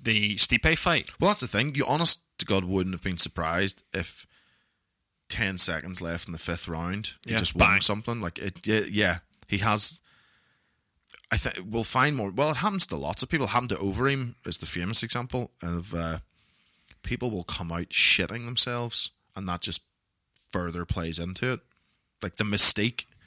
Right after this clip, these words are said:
Speaker 2: on top of the reality is, is a bonus.
Speaker 1: Yeah, yeah. The, like, the
Speaker 2: People
Speaker 1: threat.
Speaker 2: will, people will have mentally lost before they come out,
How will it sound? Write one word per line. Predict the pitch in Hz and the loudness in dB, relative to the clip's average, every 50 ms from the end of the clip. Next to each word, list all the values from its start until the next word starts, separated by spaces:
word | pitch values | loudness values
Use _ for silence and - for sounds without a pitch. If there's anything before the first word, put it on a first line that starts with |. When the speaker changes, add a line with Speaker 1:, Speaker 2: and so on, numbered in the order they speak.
| _ _ _ - _ - - - _ _ _ _ - | _ _ _ -20 _ -20 -20 -20 _ _ _ _ -10
Speaker 2:
on | 92 87 | -4 -2
top | - - 98 - - | 0 0 0 -2 -2
of | 85 | -4
the | 85 | -6
reality | 80 85 85 82 76 73 76 85 101 107 95 | -4 -4 -4 -4 -4 -4 -4 -4 -2 -2 -2
is, | 92 85 80 - - - - _ _ _ _ - | -2 2 4 4 4 4 2 _ _ _ _ -6
is | 92 82 87 | -4 -2 -2
a | 78 | -2
bonus. | - 87 85 95 131 127 - - - - - _ _ _ _ _ _ _ - | -4 -6 -4 -4 0 4 4 4 4 4 -2 _ _ _ _ _ _ _ -2
Speaker 1:
Yeah, | 117 113 104 101 - - - - - - _ _ _ _ _ _ _ _ _ _ - | 4 4 4 4 4 -2 -16 -20 -20 -20 _ _ _ _ _ _ _ _ _ _ -6
yeah. | - 107 101 104 104 | 2 2 4 4 4
The, | 104 104 104 | 0 -2 -2
like, | 104 104 101 - - | 0 0 0 0 -2
the | - 104 110 | -6 -4 0
Speaker 2:
People | - - 127 - 110 | 4 4 6 6 6
Speaker 1:
threat. | 104 104 | 8 8
Speaker 2:
will, | 120 123 - - - - | 6 6 4 -2 -10 -2
people | - 123 117 120 120 | 0 2 2 2 2
will | 107 104 | 2 0
have | 98 80 | 0 0
mentally | 92 90 92 95 92 90 90 92 90 90 | -2 -2 -2 -2 -2 -4 -4 -4 -4 -2
lost | 87 80 76 78 90 104 - - - - - | -4 -4 -4 -4 -2 2 4 4 2 2 0
before | - 90 - - 90 87 82 82 | -8 -6 -6 -6 -6 -4 -4 -4
they | 85 87 | -4 -4
come | - - 90 82 | -6 -6 -8 -4
out, | 87 87 117 - - - - | -4 -4 -4 -2 -2 -2 -2